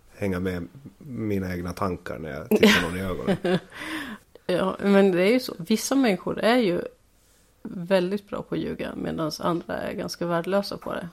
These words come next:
Speaker 2: Och såklart, ju lätt-, mer du känner en person, desto lättare är det att avgöra om den ljuger eller inte.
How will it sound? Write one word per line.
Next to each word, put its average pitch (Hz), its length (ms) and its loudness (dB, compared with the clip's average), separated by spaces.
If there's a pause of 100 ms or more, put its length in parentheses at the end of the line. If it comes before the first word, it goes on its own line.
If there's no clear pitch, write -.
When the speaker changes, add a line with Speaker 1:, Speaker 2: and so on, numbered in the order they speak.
(120)
Speaker 2:
Och 185 160 4
såklart, 190 460 4
ju 180 140 0
lätt-, 180 300 -2
mer 202 340 6
du 175 80 0
känner 208 420 4
en 185 100 0
person, 175 540 0
desto 165 280 -2
lättare 165 360 0
är - 40 0
det 160 100 -2
att 165 60 -2
avgöra 165 360 -2
om 151 120 -2
den 170 140 0
ljuger 175 320 -2
eller 156 180 -4
inte. 165 320 -4